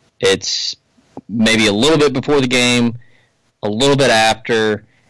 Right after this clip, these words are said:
and then maybe briefly a couple hours at the most on Sunday. But even then, the coaches have gotta get back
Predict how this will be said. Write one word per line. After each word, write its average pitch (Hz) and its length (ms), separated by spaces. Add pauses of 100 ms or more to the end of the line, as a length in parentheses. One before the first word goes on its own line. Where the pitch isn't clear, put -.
(120)
and 107 160
then 104 320
maybe 113 460
briefly 110 640
a 107 40
couple 110 680
hours 107 440
at 110 160
the 98 80
most 104 640
on 92 180
Sunday. - 640 (300)
But 113 120
even 127 280
then, 135 300
the 110 60
coaches 110 340
have 101 100
gotta 101 180
get 98 180
back 104 340